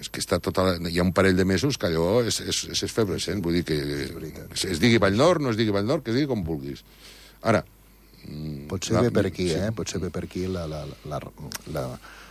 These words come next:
Speaker 2: la destrossa interior o la petita
Speaker 1: El volen
Speaker 2: ràbia
Speaker 1: fer
Speaker 2: o
Speaker 1: mal.
Speaker 2: el victimisme de, de, de la Massana, de veure's una mica, doncs, perdut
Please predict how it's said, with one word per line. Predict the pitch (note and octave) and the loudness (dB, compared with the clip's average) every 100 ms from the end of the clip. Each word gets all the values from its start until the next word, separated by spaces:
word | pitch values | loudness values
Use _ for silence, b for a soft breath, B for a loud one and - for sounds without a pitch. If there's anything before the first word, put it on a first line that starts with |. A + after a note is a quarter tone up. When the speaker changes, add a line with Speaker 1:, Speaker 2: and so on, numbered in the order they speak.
| B B - - - - - - | B B -20 -18 -16 -16 -16 -8
Speaker 2:
la | F#2 | -4
destrossa | E2+ - F#2 F#2 | -2 0 0 2
interior | G#2+ G2+ F#2 F#2+ A#2 A#2+ G#2+ | 2 4 4 6 6 6 4
o | |
la | F2+ D#2+ D#2 - | 2 -2 -4 -8
petita | E2 F#2 F#2 | -8 -6 -2
Speaker 1:
El | E2+ | 2
volen | G2 G#2+ | 4 4
Speaker 2:
ràbia | A2 A2 | 4 6
Speaker 1:
fer | |
Speaker 2:
o | G#2+ | 6
Speaker 1:
mal. | - | 2
Speaker 2:
el | |
victimisme | G2+ E2+ F#2+ G#2 G2+ A2 A2 | 0 -6 -6 -6 -4 -6 -4
de, | F2+ D#2+ | -4 -4
de, | D#2 | -6
de | D2+ D2+ | -4 -6
la | D2+ | -4
Massana, | D2+ - G2 G2+ A2+ | -4 -2 -2 0 0
de | F#2 | 0
veure's | E2 E2+ F#2 G2 F#2 | -2 0 0 -2 -4
una | E2 | -8
mica, | D#2+ D#2+ G#2 | -8 -4 -2
doncs, | F2 F#2+ - | -2 -4 -4
perdut | F2+ D#2+ E2+ G2 A#2+ - | -6 -4 2 4 4 -2